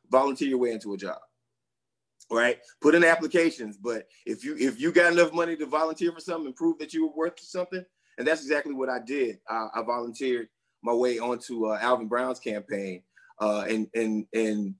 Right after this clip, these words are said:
twenty eleven. I, I managed campaigns before, but my major campaign was one where I just kinda walked on as a,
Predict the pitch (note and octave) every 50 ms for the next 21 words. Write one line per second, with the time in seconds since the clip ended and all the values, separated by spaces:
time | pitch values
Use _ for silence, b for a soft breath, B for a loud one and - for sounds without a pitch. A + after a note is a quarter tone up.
0 | _ _ _ _ _ - - C3 B2+ B2+ B2 A#2 A2+ G#2+ G#2 G#2 G#2 A2 A#2+ B2
1 | B2 A2+ G#2+ G#2+ G2+ F#2+ F#2 F2 - _ _ G#2 A2 B2 C3+ - B2 C#3+ C3+ C3
2 | C#3 C#3+ D3 C#3+ C3 - - D3+ C3 A#2 - C#3+ C3+ C3+ C#3 C3 A#2+ A2+ G#2 -
3 | - B2+ C3 C3+ C#3+ C#3 B B B B B - C3 C3 A#2 B2 A#2+ A#2 B2 C3+
4 | D3 D#3 - C3+ A2+ - C3+ A#2+ A2+ - C3+ B2 A#2 A2+ A2+ A2 G#2+ G#2+ G#2+ A2+
5 | A2 G#2+ G2+ A2 A2+ A#2 A#2 A2 A2 A2+ A2+ A#2+ A#2 B2+ B2 - - C#3+ B2+ A#2+
6 | A2+ B2+ C#3 C#3+ C#3+ - D#3 E3 F3 C#3+ G2+ - _ _ _ _ _ - A#2 A#2
7 | G#2+ A2+ A2 A2